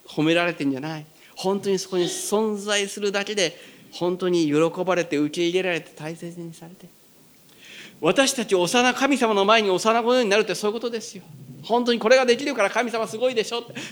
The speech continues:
そうじゃない。あの、放蕩息子のお兄さんのように、「私こんなに頑張りましたよ」って、「だから認めてくださいよ」って、そうじゃなくて、本当に神様の前に、「私は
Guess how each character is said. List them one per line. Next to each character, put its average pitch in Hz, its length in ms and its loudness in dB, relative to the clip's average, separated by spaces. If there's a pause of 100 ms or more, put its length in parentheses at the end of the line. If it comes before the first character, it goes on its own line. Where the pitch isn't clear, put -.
そ 302 280 6
う - 20 0
じ 196 80 2
ゃ 175 100 4
な 208 200 2
い。 196 120 -6 (1300)
あ 185 100 4
の、 190 80 6
放 214 140 6
蕩 240 180 6
息 240 80 -2
子 226 80 0
の 190 80 6
お 190 60 6
兄 233 160 2
さ 208 100 0
ん 196 60 0
の 185 80 2
よ 233 160 4
う 226 40 2
に、 190 220 0 (160)
「私 214 300 4
こ 240 180 0
ん 269 60 -2
な 277 100 4
に 254 80 2
頑 247 140 2
張 302 100 2
り 330 100 0
ま 339 120 0
し 320 80 -4
た 277 100 0
よ」 247 80 -4 (340)
っ - 40 -16
て、 - 280 -10
「だ 254 140 4
か 269 60 -2
ら 247 100 0
認 208 180 -2
め 285 100 -2
て 294 80 -2
く 294 60 -4
だ 294 140 2
さ 302 160 2
い 285 60 0
よ」 254 100 2
っ - 20 -6
て、 - 80 -4
そ 277 280 0
う - 20 -4
じ 226 100 -2
ゃ 208 40 0
な 233 120 0
く 240 120 -12
て、 220 380 2 (220)
本 254 360 2
当 254 100 0
に 247 140 -2
神 240 240 -4
様 220 180 -4
の 202 140 -4
前 214 220 -6
に、 202 260 -6 (840)
「私 139 440 -6
は 220 260 0